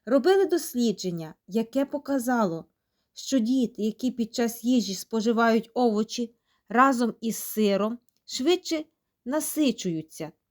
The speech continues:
Так відбувається тому, що білок у сирі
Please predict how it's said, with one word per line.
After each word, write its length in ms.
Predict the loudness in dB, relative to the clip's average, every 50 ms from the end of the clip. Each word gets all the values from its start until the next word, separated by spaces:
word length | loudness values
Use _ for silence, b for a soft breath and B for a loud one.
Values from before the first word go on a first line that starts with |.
| _ _ _ _ _ _ _ _ _ 2
Так 240 | 4 4 4 4
відбувається 840 | 0 -2 0 2 2 2 4 6 6 6 6 4 2 0 0 -2 -4 -4
тому, 580 | -2 0 0 2 2 2 2 0 -2 -4 -8 _ _ _ _ _ _ _
що 240 | -18 -4 -2 0 0
білок 460 | 2 2 2 4 4 2 2 2 -2
у 80 | -4 -6
сирі 560 | -4 -2 0 2 4 4 2 0 -4 -8